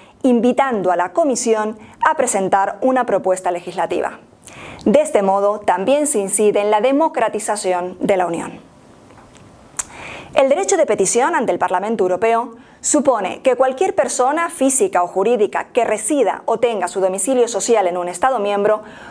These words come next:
puede elevar una petición al Parlamento, de manera individual o colectiva, sobre cuestiones que le afecten directamente. La Comisión de Peticiones examina las peticiones consideradas pertinentes y, tras estudiar el caso, elabora un informe que remite a la institución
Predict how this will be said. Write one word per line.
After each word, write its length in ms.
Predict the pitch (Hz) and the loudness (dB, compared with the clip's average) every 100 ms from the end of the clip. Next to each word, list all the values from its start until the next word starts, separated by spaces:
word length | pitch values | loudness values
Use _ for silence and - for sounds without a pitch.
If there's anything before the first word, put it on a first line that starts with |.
| - - | -20 -4
puede 340 | - 392 403 330 | 0 2 4 4
elevar 420 | 208 214 240 254 | 4 2 0 0
una 240 | 262 240 220 | 2 2 2
petición 560 | 208 196 190 294 294 | 0 -2 -2 0 0
al 140 | 196 175 | -2 -2
Parlamento, 600 | 175 175 185 - 160 - _ | -2 -2 -4 -8 -14 -18 _
de 100 | 185 | -4
manera 280 | 170 175 170 | -2 -4 -2
individual 520 | 180 220 233 277 208 | 2 2 4 4 2
o 60 | 214 | 0
colectiva, 600 | 302 226 - 214 214 214 - - | 0 -2 0 0 0 -4 -20 -18
sobre 320 | - 359 349 | -4 0 2
cuestiones 520 | 254 226 233 226 233 233 | 2 0 0 0 0 -2
que 140 | 214 | 0
le 80 | 185 | 0
afecten 580 | - 226 - 240 - 185 | 0 -2 0 -4 -2 0
directamente. 800 | 190 180 - 180 110 - - - - - - - - - | 0 0 -2 -4 -6 -10 -12 -14 -20 -20 -20 -18 -16 0
La 160 | 202 202 | 2 2
Comisión 360 | 196 180 196 | 0 2 2
de 80 | 196 | 2
Peticiones 560 | 226 254 254 349 359 - | 2 0 2 2 0 -2
examina 480 | - 190 208 233 190 | -2 -2 0 0 0
las 100 | - | -2
peticiones 460 | 170 180 240 202 | -6 -2 -2 -2
consideradas 600 | - 196 214 220 247 185 | -4 0 2 4 2 0
pertinentes 640 | 269 277 240 214 208 220 233 - - - | -2 0 0 0 0 -2 -4 -14 -20 0
y, 100 | 392 | 0
tras 220 | 381 220 | 2 2
estudiar 400 | 196 - 190 196 | 0 2 4 4
el 120 | 208 214 | 2 2
caso, 380 | 285 285 240 - | 0 0 -2 0
elabora 420 | 226 214 262 294 | 2 4 4 2
un 100 | 247 | 0
informe 640 | 202 196 285 226 170 104 | -4 -2 0 0 -4 -8
que 100 | - | -4
remite 360 | 185 202 233 180 | -2 0 0 0
a 40 | |
la 60 | 175 | -4
institución 640 | 190 285 247 214 196 196 | -4 -2 -2 0 0 -2